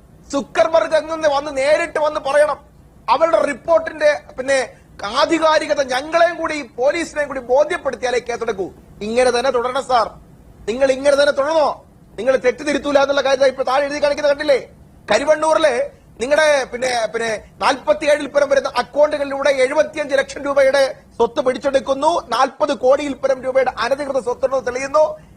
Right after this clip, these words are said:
ഇതൊക്കെ ഈ ഇലക്ഷന് ശേഷം, ഈ ഇലക്ഷന്റെ റിസൾട്ട് വന്നതിന് ശേഷമെങ്കിലും നിങ്ങൾ നന്നാവുമെന്ന് പ്രതീക്ഷിച്ച ചില പാർട്ടി ഗ്രാമങ്ങളിലെ സഖാക്കളുണ്ട്.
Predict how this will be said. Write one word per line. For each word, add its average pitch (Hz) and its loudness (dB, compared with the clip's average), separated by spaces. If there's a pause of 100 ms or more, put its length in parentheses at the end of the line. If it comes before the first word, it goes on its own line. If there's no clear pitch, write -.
(100)
ഇതൊക്കെ 254 2 (260)
ഈ 302 0
ഇലക്ഷന് 330 0
ശേഷം, 269 0 (600)
ഈ 277 -2
ഇലക്ഷന്റെ 294 0
റിസൾട്ട് 277 0
വന്നതിന് 262 -2
ശേഷമെങ്കിലും 247 -4
നിങ്ങൾ 233 -6
നന്നാവുമെന്ന് 240 0
പ്രതീക്ഷിച്ച 220 -8
ചില 220 -4
പാർട്ടി 208 0
ഗ്രാമങ്ങളിലെ 202 -2
സഖാക്കളുണ്ട്. 156 -2